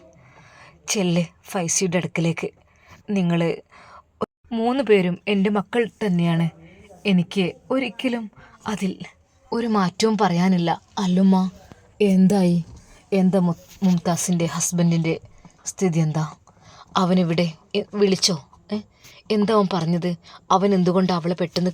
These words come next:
കൊണ്ടുപോകണമെന്ന് പറഞ്ഞ്? എന്താ അവൻ്റെ സ്വഭാവം അങ്ങനെ? മോനെ, എനി-, എനിക്കറിയില്ലടാ അതൊന്നും. അവൾ നിങ്ങളോടൊന്നും പറഞ്ഞില്ലേ? എന്നോടൊന്നും പറഞ്ഞില്ല. ഉപ്പയോട് കെട്ടിപ്പിടിച്ച്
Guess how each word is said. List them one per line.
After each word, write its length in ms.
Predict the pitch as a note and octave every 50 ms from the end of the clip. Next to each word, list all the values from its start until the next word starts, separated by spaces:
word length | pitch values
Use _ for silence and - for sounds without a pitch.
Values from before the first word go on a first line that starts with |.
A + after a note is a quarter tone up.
| - - F3
കൊണ്ടുപോകണമെന്ന് 500 | E3 D#3+ D#3+ E3+ F3+ F3+ F3 F3 F3+ E3+ -
പറഞ്ഞ്? 200 | F3+ F3 E3+ E3+ E3+
എന്താ 140 | F3+ F#3 G3+ F#3+
അവൻ്റെ 180 | F#3 F#3 F#3+ F#3+ -
സ്വഭാവം 320 | F#3 E3 E3 E3 E3+ F3 E3+
അങ്ങനെ? 200 | E3+ E3+ E3+ E3 E3 _ _ - - _ _ _ - A#3
മോനെ, 260 | A#3+ A3 G3+ G3 G3 G3+ G3+ G3
എനി-, 160 | G3 G3 _ _ _ - -
എനിക്കറിയില്ലടാ 720 | A#3+ A#3 A3+ - - A3+ F#3+ F#3+ F#3+ G3 G3+ F#3+ F3+ - A#3 A3 _ _ - -
അതൊന്നും. 360 | G3+ A3+ A#3 B3+ C4 C#4+ - _ _ _ _ - - - - - - - - - - - - - - _ - G#3 G3
അവൾ 160 | E3+ F#3 F#3+ F3+ - - _ _ _ _ _ - - - - - _ _ _ - - - - - - - G#3
നിങ്ങളോടൊന്നും 520 | G#3+ G#3 G#3+ A3 A#3 B3 A#3+ G#3+ G#3+ G#3+ G3 G#3+
പറഞ്ഞില്ലേ? 420 | F3+ F3 F3+ G3 G3 F3+ E3+ D#3+ D#3 - G3 A#3+
എന്നോടൊന്നും 440 | B3 B3+ C4+ C4+ G#3 F3+ E3 E3 D3 E3
പറഞ്ഞില്ല. 380 | D#3 E3 F3+ F#3+ F3+ E3 D#3+ - - _ _ _ _ - _ _ _ - _ - G#3
ഉപ്പയോട് 400 | E3+ _ - G#3+ G#3+ A3 A#3 A#3+ -
കെട്ടിപ്പിടിച്ച് 540 | F3 D#3+ - - F#3 D#3+ E3 D#3 D#3 -